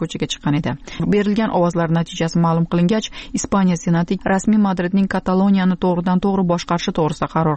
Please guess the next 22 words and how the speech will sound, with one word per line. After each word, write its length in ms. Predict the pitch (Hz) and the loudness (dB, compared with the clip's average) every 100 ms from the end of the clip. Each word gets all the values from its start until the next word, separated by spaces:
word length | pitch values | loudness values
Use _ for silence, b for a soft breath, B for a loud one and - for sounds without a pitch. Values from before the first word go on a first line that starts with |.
| - | -2
qabul 200 | 151 151 | -4 -2
qildi. 160 | - 131 - B - | -4 -6 -8 B -4
Ayni 220 | 190 202 | 0 0
paytda 260 | 196 190 185 | 0 -2 -2
Puigdemont 480 | 208 - 208 208 - | -2 0 2 2 0
o'z 160 | 226 - | -2 0
tarafdorlarini 760 | 190 185 175 175 175 180 202 - | 0 0 0 0 0 2 2 0
Ispaniyaning 480 | - 214 220 220 214 | -2 2 4 4 2
bevosita 400 | 202 208 208 - | 2 0 0 -2
boshqaruvga 500 | 190 190 185 180 185 - | -2 -2 0 0 -2 0
qarshi 220 | 180 180 | -2 0
bo'lgan 320 | 175 180 185 170 196 | -2 2 2 2 2
demokratik 500 | 202 208 214 233 208 | 0 0 -2 0 0
muxolifatga 600 | 196 180 175 175 170 - 170 - 170 | 0 0 -2 -2 -4 -2 -4 -2 0
da'vat 260 | 170 165 - | 0 0 -2
qilmoqda 380 | 180 190 190 214 214 B B 190 | 2 2 2 -2 -4 B B 2
va 60 | 190 | 2
mustaqil 340 | - 196 214 208 | 2 -2 2 2
mamlakat 360 | 196 185 180 - | 4 2 -2 -4
qurish 240 | 175 170 - | -4 -4 -2
yo'lida 320 | 165 170 208 B 196 | -2 0 -2 B 0
mehnat 280 | 185 202 | 4 2